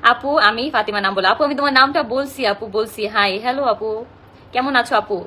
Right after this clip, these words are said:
এই তো আলহামদুলিল্লাহ ভালো। আসসালামু আলাইকুম। ওয়ালাইকুম আসসালাম। আপু, আয়াস কোথায়? আপু, আয়াস তো বাসায়। আমি তো কাজে বের হয়েছি, আমি তো সেখানে আয়াসকে নিয়ে বের হতে পারবো না, কারণ আমার তো লং টাইম কাজ করা লাগে। মানে, আমি যেদিন হচ্ছে বাইরে, মানে, কাজ, মানে, বা-, বাইরে কাজ করি, সেদিন হচ্ছে আমাকে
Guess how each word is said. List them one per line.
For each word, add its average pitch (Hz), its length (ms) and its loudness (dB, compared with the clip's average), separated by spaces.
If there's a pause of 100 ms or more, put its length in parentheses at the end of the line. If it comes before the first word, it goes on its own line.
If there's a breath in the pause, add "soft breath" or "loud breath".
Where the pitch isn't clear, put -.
এই 285 260 -4
তো 247 60 4
আলহামদুলিল্লাহ 214 500 0
ভালো। 220 180 -2
আসসালামু 233 340 -2
আলাইকুম। 226 400 -4
ওয়ালাইকুম 285 380 -2
আসসালাম। 262 520 -2 (360 loud breath)
আপু, 240 200 2
আয়াস 254 320 2
কোথায়? 254 320 0
আপু, 196 180 -2
আয়াস 202 280 0
তো 240 80 -4
বাসায়। 190 280 2
আমি 190 100 -6
তো 196 80 -8
কাজে 214 240 0
বের 202 140 -2
হয়েছি, 196 240 -6
আমি 185 140 -2
তো 214 80 -10
সেখানে 233 260 -6
আয়াসকে 202 220 -4
নিয়ে 233 140 -4
বের 208 140 -2
হতে 220 120 -6
পারবো 196 240 0
না, 175 100 -2
কারণ 196 240 0
আমার 214 220 2
তো 262 100 0
লং 240 260 4
টাইম 247 180 0
কাজ 202 220 0
করা 214 140 2
লাগে। 202 280 -2 (440 loud breath)
মানে, 220 140 -2
আমি 247 120 -2
যেদিন 285 240 0
হচ্ছে 330 200 -2
বাইরে, 226 380 2
মানে, 220 160 -4
কাজ, 233 360 -2
মানে, 208 200 -4
বা-, 202 240 2
বাইরে 208 180 4
কাজ 220 200 -2
করি, 233 140 -4
সেদিন 233 220 -2
হচ্ছে 214 160 -4
আমাকে 202 300 -2